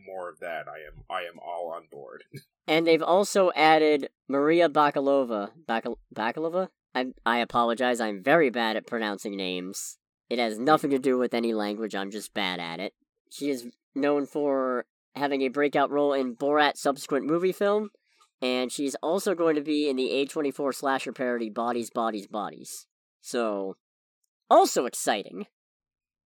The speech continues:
Speaker 1: Okay.
Speaker 2: Wow, that comes out, what is that? That's May next year.
Speaker 1: Oh, really? So that's,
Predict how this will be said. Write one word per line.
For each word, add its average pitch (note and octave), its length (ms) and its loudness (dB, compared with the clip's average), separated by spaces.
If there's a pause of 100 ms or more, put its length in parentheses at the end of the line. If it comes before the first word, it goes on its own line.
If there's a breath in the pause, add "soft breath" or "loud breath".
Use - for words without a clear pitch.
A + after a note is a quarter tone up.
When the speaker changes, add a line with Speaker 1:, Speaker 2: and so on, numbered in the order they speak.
(120)
Speaker 1:
Okay. G#2+ 420 -8 (1800)
Speaker 2:
Wow, E3+ 160 4
that D#3+ 140 2
comes A3 200 -8
out, E3 280 2
what B2+ 140 -6
is A#2+ 80 -6
that? F#2+ 200 -8
That's - 240 -8
May B2+ 400 -4
next A#2+ 360 -8
year. G#2 360 -12 (1300)
Speaker 1:
Oh, C#3 80 2
really? C3 340 0
So F2+ 160 -12
that's, - 300 -12